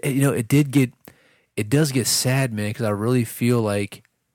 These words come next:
and I don't know if it's, it's 'cause I'm getting older and I'm paying more attention, but I just, I do feel like we're getting more and more polarized and motherfuckers can't act with dignity. 'Cause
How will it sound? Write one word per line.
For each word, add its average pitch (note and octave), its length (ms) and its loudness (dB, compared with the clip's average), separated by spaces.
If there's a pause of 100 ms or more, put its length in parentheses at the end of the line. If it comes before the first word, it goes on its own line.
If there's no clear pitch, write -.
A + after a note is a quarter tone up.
(500)
and A2 200 -4
I B2 60 -6
don't D3 140 0
know D3 100 4
if B2 100 0
it's, A2 220 -6
it's A#2 220 -8
'cause G#2+ 160 -6
I'm A2 120 -2
getting A2 280 -2
older A2+ 360 2
and A2 120 0
I'm G2 120 -4
paying A2 280 -2
more G#2 160 -2
attention, G#2+ 420 -4
but - 140 -6
I A2+ 40 -4
just, G2 240 -10
I A2+ 80 -6
do A2+ 300 2
feel A#2 300 -2
like G#2 220 -4
we're G2+ 100 -6
getting G2 260 -6
more G#2 260 -2
and G2+ 80 -6
more G2+ 160 -4
polarized G2 720 -4
and F#2+ 120 -12
motherfuckers G2+ 580 -8
can't G2+ 300 -8
act G2 280 -8
with F#2+ 120 -6 (160)
dignity. G2 440 -8 (280)
'Cause - 140 -8